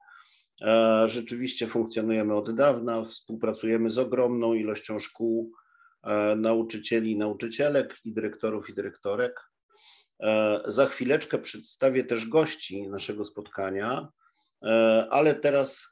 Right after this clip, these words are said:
chciałbym poprosić Michała, e, żeby zechciał, e,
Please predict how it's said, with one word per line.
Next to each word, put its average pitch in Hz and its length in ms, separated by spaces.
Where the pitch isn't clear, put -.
chciałbym 135 440
poprosić 131 540
Michała, 127 640
e, 113 360
żeby 120 380
zechciał, 113 840
e, 110 40